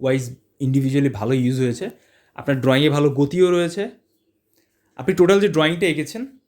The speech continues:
সেই ড্রয়িংটা একটা বেশ টাইমের ভেতরে উপস্থাপন করেছেন। তো মোটামুটি আপনি সেভেন্টি থেকে এইটটি পার্সেন্ট জিনিসপত্র খুব কারেক্টলি উপস্থাপন করেছেন, but কিছু প্রপোর্শনাল ফ্লজ আছে, খুবই কম।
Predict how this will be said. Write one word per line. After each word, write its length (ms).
সেই 240
ড্রয়িংটা 440
একটা 240
বেশ 280
টাইমের 320
ভেতরে 260
উপস্থাপন 420
করেছেন। 340
তো 60
মোটামুটি 340
আপনি 140
সেভেন্টি 360
থেকে 180
এইটটি 240
পার্সেন্ট 320
জিনিসপত্র 480
খুব 160
কারেক্টলি 460
উপস্থাপন 640
করেছেন, 340
but 120
কিছু 160
প্রপোর্শনাল 640
ফ্লজ 300
আছে, 220
খুবই 240
কম। 320